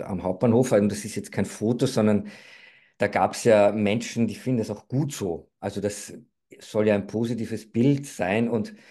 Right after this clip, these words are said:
wenn man sich das mal anschaut, ähm, und ein bisschen auskennt über ökologische Funktionalität von Räumen, also wir haben hier Vogelschlag, ähm,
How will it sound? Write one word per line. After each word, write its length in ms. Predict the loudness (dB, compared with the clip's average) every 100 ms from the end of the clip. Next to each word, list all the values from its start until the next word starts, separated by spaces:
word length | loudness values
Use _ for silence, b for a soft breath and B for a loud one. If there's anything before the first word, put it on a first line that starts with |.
| B B -6
wenn 100 | -4
man 60 | -4
sich 140 | -6
das 160 | -6 0
mal 160 | 0
anschaut, 720 | 0 -2 -2 0 -2 -2 -10 -4
ähm, 540 | -2 0 -2 -4 -10 _ _
und 120 | -12
ein 140 | -10 -10
bisschen 360 | -2 0 0
auskennt 580 | 4 4 2 0 0 0
über 380 | 2 2 2 0
ökologische 540 | -8 -6 -6 -6 -10
Funktionalität 760 | -10 -12 0 2 2 0 -4 -2
von 140 | -2
Räumen, 480 | 0 2 2 0 B B B B B B -4
also 220 | -2 2
wir 120 | 2
haben 140 | 2 2
hier 380 | 2 2 -2
Vogelschlag, 1200 | -8 -6 -2 -2 -2 -10 -4 0 2 2 0 -8
ähm, 640 | -4 -2 0 -2 -4 -8